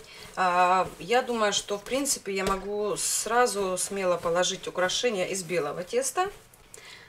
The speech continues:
Вот такая вот у меня вот эта рушник получается. Вот это солонка, солонка, а, для соли. А это рушник. Как я их делала, у меня есть видео. Можете посмотреть, кто, кому интересно,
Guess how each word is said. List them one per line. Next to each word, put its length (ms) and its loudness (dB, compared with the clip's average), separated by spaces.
Вот 300 2
такая 400 4
вот 200 -4
у 20 -4
меня 260 -2
вот 160 -8
эта 160 -2
рушник 420 -4
получается. 540 4
Вот 100 -2
это 140 -2
солонка, 640 2
солонка, 680 2
а, 140 -4
для 160 2
соли. 320 4
А 40 8
это 240 4
рушник. 580 -4
Как 220 0
я 100 6
их 120 -4
делала, 340 10
у 40 6
меня 180 4
есть 300 0
видео. 460 4
Можете 400 -4
посмотреть, 540 0
кто, 180 -6
кому 240 -2
интересно, 640 2